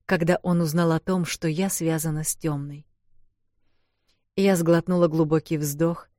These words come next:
и покосилась на Люциана, который стоял рядом с Софией. Выправка у него и правда стала военная, что ни говори.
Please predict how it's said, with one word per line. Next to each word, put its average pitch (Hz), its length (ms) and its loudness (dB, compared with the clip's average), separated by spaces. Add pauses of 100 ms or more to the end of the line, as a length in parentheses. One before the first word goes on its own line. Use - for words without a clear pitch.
(340)
и 185 80 -2
покосилась 180 600 0
на 170 120 0
Люциана, 160 600 -2
который 160 320 -2
стоял 160 360 0
рядом 151 360 -2
с 147 60 -8
Софией. 151 680 -8 (1400)
Выправка 180 600 2
у 170 80 4
него 165 220 4
и 170 100 6
правда 170 400 -2
стала 151 320 -2
военная, 143 760 -4 (320)
что - 280 -8
ни 175 140 -4
говори. 143 500 -12